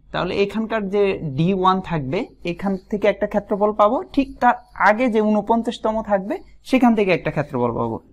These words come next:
তখন এই দুটো এখানে যোগ করব, আর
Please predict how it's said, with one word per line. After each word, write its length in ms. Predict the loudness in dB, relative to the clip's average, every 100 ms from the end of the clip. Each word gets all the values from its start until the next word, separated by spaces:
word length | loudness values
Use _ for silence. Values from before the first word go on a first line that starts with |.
| -2
তখন 260 | 0 2 2
এই 80 | 0
দুটো 320 | 0 -2 -4 -8 -6 -4
এখানে 300 | 0 0 0
যোগ 220 | -2 0
করব, 360 | -2 -2 -4 -8 _ _ _ _ _ _
আর 240 | 2 2